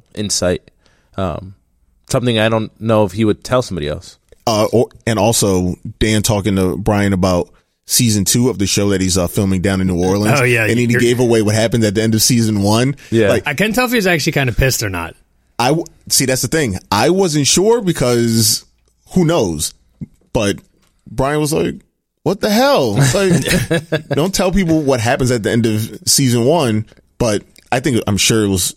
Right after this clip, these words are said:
Speaker 2: it was fine.
Speaker 1: Mm-hmm.
Speaker 2: But I think if it wasn't Dan and if it was just some Joe
Speaker 3: Yeah.
Speaker 2: Schmo, I think he may have been you know, furious. So
Speaker 3: What's,
Speaker 2: who
Speaker 3: like, the
Speaker 2: knows?
Speaker 3: statute of limitations on,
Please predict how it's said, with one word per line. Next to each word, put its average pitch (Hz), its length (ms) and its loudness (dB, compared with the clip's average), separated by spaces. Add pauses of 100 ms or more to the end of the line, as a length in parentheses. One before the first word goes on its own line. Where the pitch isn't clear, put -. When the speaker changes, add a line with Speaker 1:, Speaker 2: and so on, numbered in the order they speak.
Speaker 2:
it 104 60 0
was 87 160 -2
fine. 113 460 0
Speaker 1:
Mm-hmm. 107 300 -8 (240)
Speaker 2:
But 110 160 0
I 113 80 2
think 117 240 -2
if 101 160 0
it 113 80 2
wasn't 113 540 0
Dan 123 320 2
and 101 160 0
if 98 140 0
it - 20 0
was 101 160 0
just - 400 -2
some 107 460 -2
Joe 110 160 0
Speaker 3:
Yeah. 104 80 0
Speaker 2:
Schmo, 139 560 0 (520)
I 92 160 0
think 101 220 -2
he 107 140 0
may 101 180 2
have 95 140 0
been 95 480 0 (200)
you 90 100 0
know, 62 140 -4
furious. 90 600 0
So 78 280 0 (160)
Speaker 3:
What's, 165 180 -2
Speaker 2:
who - 80 0
Speaker 3:
like, 104 80 0
the 90 60 2
Speaker 2:
knows? - 100 0
Speaker 3:
statute 156 400 0
of 139 60 0
limitations 101 760 -2
on, 87 480 -6